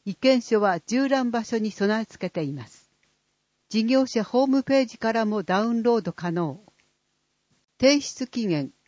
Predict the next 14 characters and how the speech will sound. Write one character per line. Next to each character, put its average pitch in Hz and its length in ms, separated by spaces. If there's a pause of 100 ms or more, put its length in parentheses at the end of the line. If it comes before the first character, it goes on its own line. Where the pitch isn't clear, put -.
(340)
五 233 140
月 269 280
二 220 160
十 247 220
六 208 240
日 196 320
金 226 320
曜、 170 300 (400)
当 269 180
日 247 300
消 196 120
印 220 460
有 180 220
効。 139 340